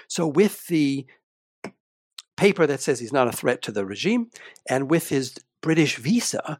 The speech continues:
he, he actually leaves the country. He actually, he takes, I'm guessing, I don't know how he did it, but he managed is most likely to take a train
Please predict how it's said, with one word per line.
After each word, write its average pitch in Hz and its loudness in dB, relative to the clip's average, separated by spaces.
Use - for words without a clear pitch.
he, 196 0
he 196 0
actually 190 0
leaves 180 0
the - -12
country. - -2
He 160 2
actually, 170 0
he 147 -6
takes, - -2
I'm 135 2
guessing, 156 0
I 127 6
don't 135 2
know 113 -2
how 147 2
he 127 -2
did 123 0
it, 113 0
but 131 0
he 147 -4
managed 156 0
is 139 0
most 180 0
likely 135 0
to - -14
take 190 0
a 180 -2
train 107 -2